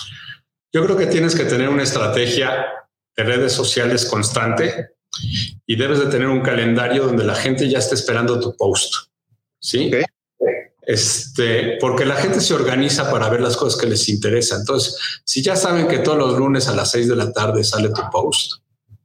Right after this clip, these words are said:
Speaker 1: pues lo buscan, ¿sí? Y ya saben que a esa hora van a tener una buena idea o algo padre que les gusta ver, ¿sí? Y este, y esto, esto de las redes sociales yo creo que llegó para quedarse. O sea,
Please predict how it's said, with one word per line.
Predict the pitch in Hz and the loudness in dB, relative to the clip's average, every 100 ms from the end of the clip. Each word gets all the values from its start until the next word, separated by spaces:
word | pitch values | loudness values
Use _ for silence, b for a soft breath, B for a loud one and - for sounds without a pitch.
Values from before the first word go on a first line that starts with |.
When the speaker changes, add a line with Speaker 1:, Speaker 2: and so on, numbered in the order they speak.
| _ _ _ _ _ _ | _ _ _ _ _ _
Speaker 1:
pues | 131 | 0
lo | 143 | 2
buscan, | 202 - 143 113 101 - - _ _ _ _ | 2 2 0 0 -2 -6 -12 _ _ _ _
¿sí? | - | -2
Y | 143 143 120 | 0 0 0
ya | 135 | 0
saben | 123 117 135 131 | 0 0 0 0
que | 131 113 | 0 0
a | 120 | 0
esa | 117 120 | 0 0
hora | 117 120 120 120 - | 0 2 0 0 -2
van | 113 | -2
a | 117 | 0
tener | 110 110 | 0 0
una | 110 | 2
buena | 104 104 | 2 2
idea | 98 98 98 | 2 0 0
o | 95 | 2
algo | 98 104 98 | 2 0 0
padre | 95 98 95 | 0 0 -2
que | - | -2
les | 90 - | -2 -2
gusta | - - | -4 -2
ver, | 92 90 - - B B B B B _ | 0 0 -4 -8 B B B B B _
¿sí? | - - 120 120 - | -4 -2 0 0 -2
Y | - - - 113 110 | -6 -8 -4 0 2
este, | 113 110 - - - 113 104 104 107 - - - - - - - - - - | 2 2 0 -4 -2 2 2 2 0 -2 -6 -6 -4 -2 -4 -4 -6 -6 -4
y | 139 | 0
esto, | 151 165 170 185 180 180 - - | 2 2 2 2 2 0 -2 0
esto | 143 - 170 | 0 2 2
de | 135 | 2
las | 110 107 | 2 2
redes | 139 160 | 2 2
sociales | - 117 127 135 127 | 2 0 2 2 2
yo | 127 | 2
creo | 139 | 0
que | 135 | 0
llegó | 113 98 110 | 0 2 2
para | 123 113 | 2 0
quedarse. | - 92 107 110 - - - _ B B B B - | 0 0 0 0 -2 -6 -14 _ B B B B -4
O | 98 | -2
sea, | - 117 110 110 | 0 0 0 -2